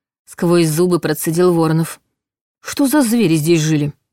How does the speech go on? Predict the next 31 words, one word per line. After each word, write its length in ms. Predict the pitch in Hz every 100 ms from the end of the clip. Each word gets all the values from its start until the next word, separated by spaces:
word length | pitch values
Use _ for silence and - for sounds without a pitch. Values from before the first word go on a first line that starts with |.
| _ _ 240
«Еще 520 | 220 208 - 254 208
один 440 | 175 170 214 226
или 140 | 165 165
два 280 | 170 190
точно», 500 | 185 175 - 185 175 - _ _ _ _ 180
меланхолично 640 | 185 175 180 175 - 170
заметил 400 | 165 170 165 170
Никита, 540 | 170 160 220 220 196 - _ _ -
а 80 | 180
когда 320 | 202 208 254
оба 200 | 302 233
повернулись 500 | 202 214 214 233 214
к 80 | -
нему, 240 | 214 240
пояснил. 640 | 233 226 - 190 170 165 - _ _ _ _
Кажется, 400 | 147 160 - 185
Яна 400 | 190 254 190 156
поняла, 420 | 156 165 175 226
что 220 | - 175
означает 580 | 165 160 165 - 190 160
тот 160 | 160 -
символ, 500 | - 233 156 156 - _ _ -
оставленный 600 | 170 - 208 190 185 180
нам 200 | 180 180
магом. 440 | 220 175 151 147 - _ _ _ -
Она 340 | 170 190 233
наложила 600 | 226 214 208 185 196 196
его 260 | 190 175 190
на 120 | 180
карту 300 | 185 180 180
поместья, 580 | 180 170 180 - -